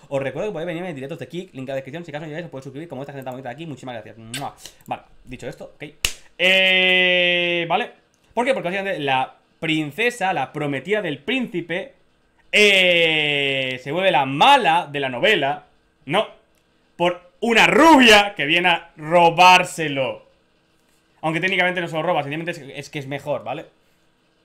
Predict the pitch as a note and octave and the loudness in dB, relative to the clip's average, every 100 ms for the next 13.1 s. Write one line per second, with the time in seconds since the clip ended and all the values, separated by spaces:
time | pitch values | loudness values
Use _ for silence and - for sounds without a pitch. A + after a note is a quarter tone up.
0 | _ _ _ _ _ _ _ _ _ _ | _ _ _ _ _ _ _ _ _ _
1 | _ E3 G3 G#3+ G#3 G#3+ D3+ C#3+ A3+ A3+ | _ -2 0 2 0 -2 -6 -6 -6 -4
2 | G#3+ G3+ F3 G3 F#3 E3 D#3 D#3+ D3+ C#3+ | -6 -6 -10 -8 -6 -6 -8 -8 -6 -6
3 | C3+ C#3 - - A2+ A#2 G#2 _ - C#3+ | -6 -10 -14 -20 -18 -18 -18 _ -12 -8
4 | C#3 F3 D3 D#3 C3 C#3 C#3 D#3+ D#3+ D3 | -6 -6 -6 -8 -8 -6 -4 -4 -4 -8
5 | D#3 D#3 D3 - - D3 G3 F3+ F3 D3 | -10 -10 -10 -14 -14 -4 -4 2 2 0
6 | A2 _ _ D3 - C#3 F3 E3+ F#3+ F3+ | -6 _ _ -16 -10 -6 -4 -6 -6 -6
7 | D#3+ E3 E3+ - E3 F3+ F3 D#3+ D#3 C3+ | -4 -4 -6 -2 -2 0 -2 -6 -6 -6
8 | C#3 C#3 C3 C3 A#2 A2+ A2+ G#2 _ _ | -10 -10 -10 -10 -12 -12 -14 -18 _ _
9 | _ _ _ _ _ _ _ _ _ - | _ _ _ _ _ _ _ _ _ -2
10 | E3+ F#3 D3+ G#2+ - _ _ _ _ _ | 2 4 4 0 -16 _ _ _ _ _
11 | _ - E3 E3+ E3 D#3+ D#3 D3+ C#3+ C#3 | _ -2 0 4 4 2 0 0 -2 -2
12 | C#3 C3+ B2 C#3+ B2 C#3 C#3 B2+ A#2+ C3+ | -2 -4 -8 -10 -12 -12 -10 -10 -12 -12
13 | C#3+ | -14